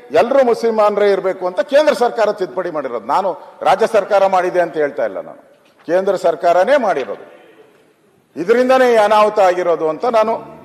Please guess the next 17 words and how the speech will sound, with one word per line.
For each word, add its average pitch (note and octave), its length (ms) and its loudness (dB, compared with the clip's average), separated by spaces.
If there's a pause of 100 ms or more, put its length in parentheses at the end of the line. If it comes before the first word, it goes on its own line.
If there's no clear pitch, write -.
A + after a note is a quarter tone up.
(520)
ಹೇಳ್ತಾ F#3+ 360 2
ಇರೋ, D3 180 4
ಹೇ-, C#3+ 400 0
ಹೇಳ್ತಾ D#3+ 340 2
ಇರೋವಂಥದ್ದು. B2 680 -4
ವಕ್ಫ್ F#3+ 160 0
ಬೋರ್ಡ್, F#3+ 280 0 (920)
ಆ, C#3+ 180 -2
ಟ್ರಿಬ್ಯುನಲ್ F#3 480 -2
ಇರ್ತತ್ತ C#3+ 340 -6
ಅಲ್ಲೇ. B2 360 -4 (1300)
ನಾನು C#3+ 180 -6
ಬೆಳಗ್ಗೆನೂ D#3 400 -2
ಹೇಳಿದೆ, E3 240 -2
ನೀವು B2+ 180 -10
ಇರ್ಲಿಲ್ಲ. C3 320 -8 (1200)
ಆ, - 20 -4